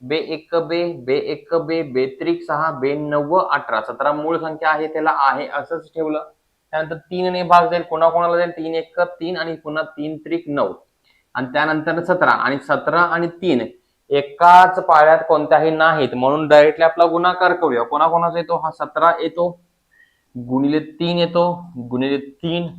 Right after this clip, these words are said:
गुणिले दोन, गुणिले सात. हे सर्व गुणाकार करा, तुमचं उत्तर तयार. ठीक आहे, गुणाकार करूया आपण. सात दोन्ही चौदा, चौदा त्रिक अठ्ठे-, चौदा त्रिक बेचाळीस आणि इकडे सतरा त्रिक एक्कावन्न.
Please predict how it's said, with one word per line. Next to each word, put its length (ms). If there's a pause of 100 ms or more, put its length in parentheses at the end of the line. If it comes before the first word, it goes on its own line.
(420)
गुणिले 240
दोन, 400
गुणिले 580
सात. 260 (260)
हे 60
सर्व 420
गुणाकार 500
करा, 240
तुमचं 320
उत्तर 440
तयार. 200 (400)
ठीक 100
आहे, 160
गुणाकार 540
करूया 240
आपण. 200
सात 220
दोन्ही 180
चौदा, 320
चौदा 400
त्रिक 360 (2250)
अठ्ठे-, 480 (1160)
चौदा 220
त्रिक 340
बेचाळीस 580
आणि 380
इकडे 240
सतरा 320
त्रिक 260
एक्कावन्न. 580